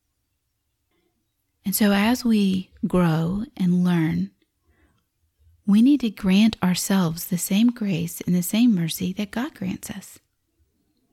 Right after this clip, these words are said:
and give ourselves time to learn and grow. You see, not only does the enemy of our soul want to condemn us, but oftentimes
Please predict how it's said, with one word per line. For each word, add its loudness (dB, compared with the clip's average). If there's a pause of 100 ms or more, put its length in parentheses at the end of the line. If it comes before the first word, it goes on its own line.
(440)
and 2
give 0
ourselves -8 (220)
time -6 (220)
to -4
learn 0 (300)
and 0
grow. -6 (2000)
You -2
see, 2
not 2
only 4
does 2
the -2
enemy 4
of -2
our -4
soul -4
want -4
to -10
condemn -6
us, -14 (720)
but 2
oftentimes -4